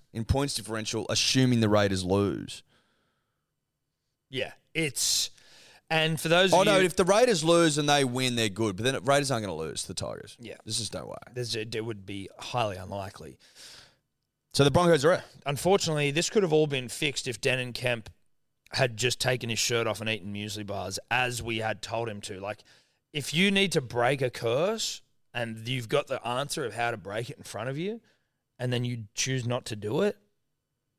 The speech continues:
Speaker 2: that's on you, dude.
Speaker 1: It's completely and utterly on you, dude. Now, the fact that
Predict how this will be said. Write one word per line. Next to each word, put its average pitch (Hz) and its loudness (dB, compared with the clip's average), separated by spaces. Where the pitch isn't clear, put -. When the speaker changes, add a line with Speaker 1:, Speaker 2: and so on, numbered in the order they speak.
Speaker 2:
that's 143 -2
on 143 0
you, 139 -8
dude. 104 -14
Speaker 1:
It's 143 -4
completely 131 -2
and 110 -8
utterly 113 -4
on 95 -10
you, 98 -8
dude. 85 -12
Now, 104 -6
the 113 -10
fact - -2
that 104 -6